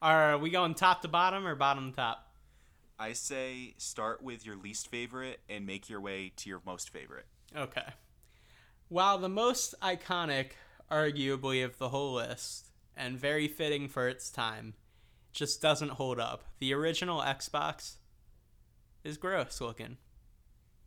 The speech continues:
Speaker 1: It's funny. It looks like it could be a Monster Energy drink. But it's just a black box with a giant X. It's almost an X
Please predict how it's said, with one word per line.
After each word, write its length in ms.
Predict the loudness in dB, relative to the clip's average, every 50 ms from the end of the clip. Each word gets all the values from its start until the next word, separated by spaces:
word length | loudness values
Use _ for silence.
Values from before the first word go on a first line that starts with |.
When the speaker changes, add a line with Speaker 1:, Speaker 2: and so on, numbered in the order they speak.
| -6
Speaker 1:
It's 180 | -6 -6 -6 -6
funny. 480 | -2 2 2 2 4 2 -2 -2 -4 -8 -16 -20 -20 -20 -20 _ -20 -20 -20 -20 -20 -20 -16 -6
It 160 | -4 -2 -2
looks 220 | -2 -2 -2 0 0
like 160 | 0 2 2
it 100 | 0 0
could 140 | -2 -2 0
be 120 | 0 0
a 60 | 2
Monster 460 | 2 2 2 0 0 -2 -6 -2 0
Energy 400 | 0 0 -2 -4 -6 -4 -6 -6
drink. 360 | -6 -6 -8 -8 -8 -12 -14 -18 _ _ _ -20 -20 -20 -20 -20 -20 -20 -20 -20 -20 -20 -20 _ -8
But 140 | -4 0 0
it's 160 | 0 0 0
just 180 | -4 -4 -2 -2
a 60 | -4
black 400 | 0 2 4 4 4 2 0 0
box 340 | 0 2 2 0 -2 -6 -8
with 140 | -8 -6 -6
a 60 | -8
giant 420 | -6 -2 -2 -2 -2 -2 -6 -6 -4
X. 440 | -4 -4 -4 -4 -12 -14 -14 -14 -16 -18
It's 80 | -2 2
almost 380 | 2 2 4 2 0 0 -2 -6
an 80 | -4
X 340 | -4 -6 -6 -6 -8 -10 -10